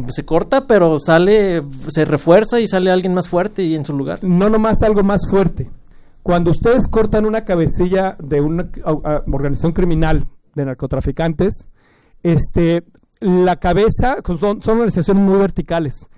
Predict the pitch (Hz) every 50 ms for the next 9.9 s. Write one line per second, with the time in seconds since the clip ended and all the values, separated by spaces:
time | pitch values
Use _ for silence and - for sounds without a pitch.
0 | _ _ - - - 226 277 285 - 269 240 226 220 - - 240 269 311 - -
1 | - - _ _ _ _ _ _ - 156 156 156 151 165 202 220 - - 170 156
2 | 139 - - - 151 160 202 254 - - - - - 185 185 202 202 185 180 170
3 | 226 294 - - _ _ _ _ _ - 185 185 190 190 - - 214 262 262 -
4 | - 302 277 240 240 214 208 - - - - - - - - _ - - 214 214
5 | - - 214 208 202 208 - - 220 220 - 190 185 - 202 202 170 196 190 180
6 | 180 - 214 - - - - 135 202 196 - 240 208 - - - 190 175 - 170
7 | 175 165 156 180 190 196 214 214 - _ - 165 156 156 156 156 156 - - 185
8 | 175 165 - - _ _ _ _ _ _ _ _ _ _ _ _ _ - - 160
9 | 175 170 143 - 202 - - 202 220 226 - - 359 - - - - -